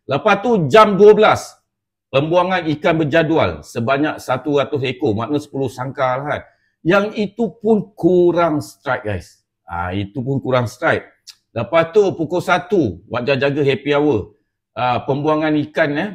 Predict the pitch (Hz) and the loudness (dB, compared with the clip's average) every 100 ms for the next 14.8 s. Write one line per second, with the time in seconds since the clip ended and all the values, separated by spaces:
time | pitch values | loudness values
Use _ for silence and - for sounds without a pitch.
0 | - - 113 135 147 160 143 156 139 143 | -14 -4 0 0 2 0 0 0 -2 0
1 | 151 190 139 127 131 131 - 190 233 _ | 0 2 0 -2 -2 -4 -4 -6 -6 _
2 | _ _ _ 101 117 113 131 120 135 160 | _ _ _ -6 -6 -4 -2 -2 -2 -2
3 | 147 139 123 131 139 143 170 156 - 101 | -2 -4 -4 -4 -2 0 0 -4 -8 -10
4 | - 131 131 - 139 135 - 104 95 95 | -6 -6 -6 -8 -10 -10 -6 -6 -4 -8
5 | 90 76 78 - 85 92 98 101 98 90 | -10 -12 -20 -20 -14 -10 -6 -6 -6 -6
6 | 101 120 120 135 120 135 151 143 123 123 | -6 -6 -6 -6 -4 -4 -4 -4 -6 -6
7 | 135 131 135 143 147 151 170 156 85 _ | -10 -8 -4 -2 0 -2 -2 -4 -6 _
8 | _ _ _ - _ 113 120 107 104 147 | _ _ _ -20 _ -6 -4 -2 -2 -2
9 | 196 156 156 156 143 160 156 160 165 147 | 0 -2 0 0 0 0 -2 0 -2 0
10 | 151 160 151 127 151 170 151 - 160 165 | 0 0 0 -2 -2 -2 -4 -6 -4 -2
11 | 165 160 139 - 160 160 170 127 160 175 | 0 -2 -2 -4 -2 -2 0 -2 -4 0
12 | 143 208 180 170 - 147 147 143 147 156 | 2 2 0 0 -2 -2 -4 -6 -2 -2
13 | - 143 87 - _ _ _ _ _ _ | -2 -4 -6 -14 _ _ _ _ _ _
14 | _ _ - 127 180 185 196 | _ _ -6 -2 2 2 2